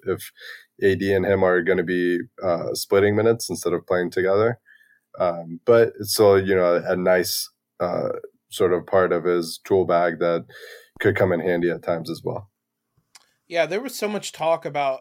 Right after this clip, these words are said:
Speaker 2: him as a floor spacer for the Lakers this season that it kinda went under the radar, his other skills.
Speaker 1: Yeah.
Speaker 2: Um, he's really good as a rim running big. Uh, he's athletic, high energy,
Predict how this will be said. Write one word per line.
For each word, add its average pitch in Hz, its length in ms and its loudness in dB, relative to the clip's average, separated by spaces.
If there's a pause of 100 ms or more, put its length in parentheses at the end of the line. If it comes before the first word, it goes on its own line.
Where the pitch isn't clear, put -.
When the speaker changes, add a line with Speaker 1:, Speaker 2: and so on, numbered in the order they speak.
Speaker 2:
him 156 640 -8
as 143 400 -6
a 131 340 -8
floor 165 340 -8
spacer 120 580 -14
for - 140 -18
the 127 120 -12
Lakers 123 340 -12
this 120 200 -20
season 120 400 -18
that 123 300 -12 (500)
it - 100 -20
kinda 190 220 -4
went 185 220 -6
under 160 180 -6
the 151 100 -6
radar, 143 360 -4
his 131 180 -12
other 143 240 -8
skills. - 560 -20 (380)
Speaker 1:
Yeah. - 160 -2
Speaker 2:
Um, 117 300 -14 (140)
he's 151 280 -16
really 156 400 -6
good 143 500 -10
as 135 180 -10
a 139 80 -10
rim 135 300 -10
running 139 300 -10
big. 131 320 -12 (540)
Uh, 117 420 -12
he's 127 320 -18
athletic, 143 600 -8
high 139 280 -6
energy, 139 640 -12